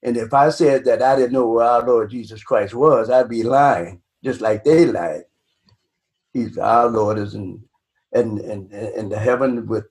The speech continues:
seated at the right hand of, the, of our, his God and Father and our God and Father.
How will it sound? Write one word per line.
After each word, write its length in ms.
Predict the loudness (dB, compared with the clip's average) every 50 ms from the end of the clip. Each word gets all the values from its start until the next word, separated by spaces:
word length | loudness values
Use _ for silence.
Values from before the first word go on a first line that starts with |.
| _ _ _ _
seated 680 | -20 -20 -20 _ -16 -4 0 0 2 2 2 0 0
at 120 | -2 -4
the 80 | -2 0
right 260 | 2 4 4 4 2
hand 240 | 2 0 0 0 0
of, 60 | -2
the, 220 | -4 -6 -6 -6
of 160 | -6 -4 -2 0
our, 280 | 2 2 2 0 -2
his 260 | -6 -8 -8 -8 -8
God 400 | -10 -4 -2 0 2 2 2 2
and 240 | 0 -2 -8 -10 -14 -20 _ _ _ _ _ _ _
Father 420 | 2 4 6 6 4 4 4 2 2
and 120 | 0 -4
our 400 | -6 -4 0 2 2 4 2 2
God 400 | 2 0 0 0 -2 -6 -8 -12 _ _ _ _ _
and 140 | -14 -4 0
Father. 480 | 2 2 2 2 0 -2 -6 -10 -12